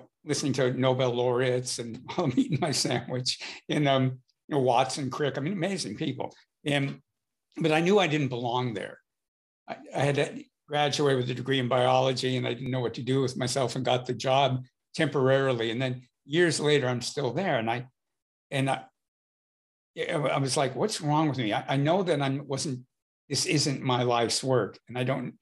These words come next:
but I can't figure out what my life's work is. And I'd always had this belief it was gonna just appear. But as the years went on, I thought, "Well, maybe I'm kidding myself." So I, I went to a talk on intuition, and I'd always been interested in energy work and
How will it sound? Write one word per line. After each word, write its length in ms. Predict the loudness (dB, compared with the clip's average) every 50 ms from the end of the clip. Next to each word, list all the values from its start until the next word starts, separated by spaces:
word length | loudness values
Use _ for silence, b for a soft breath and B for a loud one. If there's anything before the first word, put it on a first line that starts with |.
| _ _ _ _ -8 -4
but 80 | -4
I 60 | -2
can't 260 | -2 0 0 -2 -2 -2
figure 240 | -4 -2 0 2
out 80 | 2 2
what 160 | 2 0 -2
my 80 | 0 -2
life's 400 | 0 0 0 0 0 -2 -4 -4
work 240 | -2 -2 -2 0 2
is. 340 | 2 4 4 2 0 -2 B B B B
And 280 | -4 -2 0 0 2 2
I'd 120 | 2 2
always 240 | 2 2 2 2 2
had 160 | 2 0 2
this 160 | 2 0 0 0
belief 400 | -2 -2 -2 -2 -2 -2 -2 -4
it 100 | -4 -4
was 140 | -6 -6
gonna 200 | -4 -2 -2 -2
just 380 | -2 -2 -2 -2 -2 -2 -4 -6
appear. 560 | -12 -10 -6 -2 0 0 0 0 -4 -8 -10 _ _ _ _ 2
But 160 | 4 6 6
as 160 | 6 4 4
the 60 | 0
years 360 | 0 2 2 2 2 2 2
went 180 | 0 0 0 2
on, 220 | 2 2 2 2
I 60 | 2 0
thought, 340 | 2 2 2 2 0 -2 -12 _ _ _ _ _
"Well, 100 | -6 -2
maybe 300 | 0 0 0 0 0 0
I'm 100 | 0 0
kidding 320 | -2 -4 -4 -6 -4 -4 -4
myself." 480 | -4 -4 -4 -4 -2 -2 -2 -4 -4 -10 _ _ _ _ _ _ _ _ _ _ _ _ _ _ _ _ _
So 260 | -2 2 4 6 6
I, 240 | 6 4 2 0 -2 -8 -14 -18 -16 -10 -4
I 60 | -2
went 160 | 0 0 0
to 140 | 0 0 0
a 40 | 0
talk 380 | 0 2 4 4 4 4 2 0
on 140 | -2 0
intuition, 760 | 0 -2 -2 0 0 0 2 0 0 -2 -4 -8 -8 -12 -14 -12
and 120 | -8 -4 -4
I'd 100 | -2 2
always 300 | 2 4 4 4 2 0
been 140 | -2 -2 -2
interested 360 | -2 -2 -4 -4 -4 -2 -2
in 80 | -2
energy 360 | -2 -2 0 0 0 0 0 2
work 320 | 2 4 2 2 0 -2
and 160 | -6 -6 -6